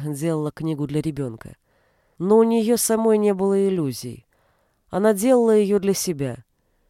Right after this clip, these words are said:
Книга с картинками казалась ей лучше, чем раскраска Харлеев.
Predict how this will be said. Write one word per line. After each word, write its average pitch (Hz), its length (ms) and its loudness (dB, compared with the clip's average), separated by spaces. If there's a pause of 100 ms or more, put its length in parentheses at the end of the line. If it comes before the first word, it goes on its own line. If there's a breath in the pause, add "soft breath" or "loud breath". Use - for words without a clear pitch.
(300)
Книга 226 320 2
с - 80 -4
картинками 214 680 -2
казалась 196 760 -2
ей 190 200 -2
лучше, 202 400 -4
чем 143 220 -8
раскраска 147 600 -8
Харлеев. 139 680 -8